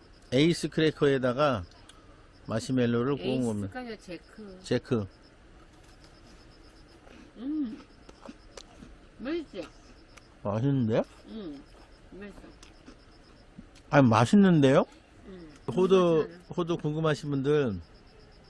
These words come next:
Speaker 1: 호두는 이제 우유, 우유를 먹고,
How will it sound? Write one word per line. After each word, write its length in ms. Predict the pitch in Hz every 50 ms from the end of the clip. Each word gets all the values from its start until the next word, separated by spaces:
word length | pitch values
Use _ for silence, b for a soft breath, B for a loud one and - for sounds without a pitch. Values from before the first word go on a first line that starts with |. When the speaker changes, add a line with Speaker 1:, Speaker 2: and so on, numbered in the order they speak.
| - - - b b b b b b - - - -
Speaker 1:
호두는 280 | 175 160 170 170 165
이제 120 | 151 139 151
우유, 760 | 139 135 143 156 170 170 160 147 143 156 165 160 127 101 92 90 - - - - - - - - - - - - - - -
우유를 320 | 135 139 147 147 147 147
먹고, 760 | 139 123 110 - - - 139 131 135 151 160 147 120 101 98